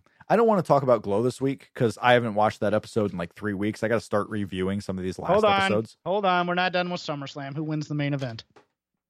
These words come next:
Speaker 1: Oh, we have one more match. The most exciting. Go figure. I feel like I've been talking about this match for five weeks because it's the best match of all time. Brock Lesnar is losing. Braun Strowman's winning.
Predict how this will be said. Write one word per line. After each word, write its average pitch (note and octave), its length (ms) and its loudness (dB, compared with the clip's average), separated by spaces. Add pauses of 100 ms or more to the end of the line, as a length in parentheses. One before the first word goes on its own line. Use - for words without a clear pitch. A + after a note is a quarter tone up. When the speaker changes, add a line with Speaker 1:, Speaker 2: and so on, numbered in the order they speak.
(240)
Speaker 1:
Oh, F3 80 10
we E3+ 140 8
have G3 100 6
one G3+ 120 4
more G3+ 120 4
match. D#3 440 0 (340)
The C#3 80 0
most E3+ 240 4
exciting. E3+ 520 4
Go F3 160 6
figure. - 560 -2
I C3 80 2
feel G3 180 2
like F3+ 160 2
I've D#3 80 4
been D3 80 -2
talking D3+ 260 2
about C3 180 2
this B2 140 -4
match A#2 280 -2
for G#2 80 -8
five G#2+ 340 -2
weeks F#2+ 240 -10
because G#2+ 300 -10
it's - 120 -20
the A2+ 100 -6
best G#2+ 220 -2
match F#2+ 220 -6
of F#2+ 80 -8
all E2+ 140 -4
time. E2+ 320 -10 (240)
Brock F3 200 0
Lesnar G3 300 0
is B2+ 100 -2
losing. G#2+ 460 2 (420)
Braun A#2+ 200 2
Strowman's G#2 400 -2
winning. E2 200 -8